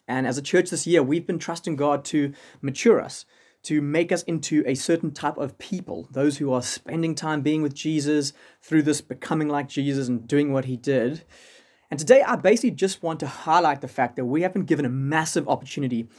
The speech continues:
as the people of God right now. Uh, many opportunities, in fact, okay? We totally believe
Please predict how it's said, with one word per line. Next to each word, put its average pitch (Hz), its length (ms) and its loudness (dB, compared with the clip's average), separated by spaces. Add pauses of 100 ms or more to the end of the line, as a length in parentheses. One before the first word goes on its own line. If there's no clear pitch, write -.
(300)
as 123 120 -2
the 139 60 -10
people 139 280 0
of 117 100 0
God 120 260 2
right 101 280 -6
now. 69 300 -12 (380)
Uh, 123 200 2
many 180 260 6
opportunities, 127 460 0
in 113 60 -6
fact, 156 280 0
okay? 165 200 -2
We 135 160 -4
totally 180 520 4
believe 127 400 0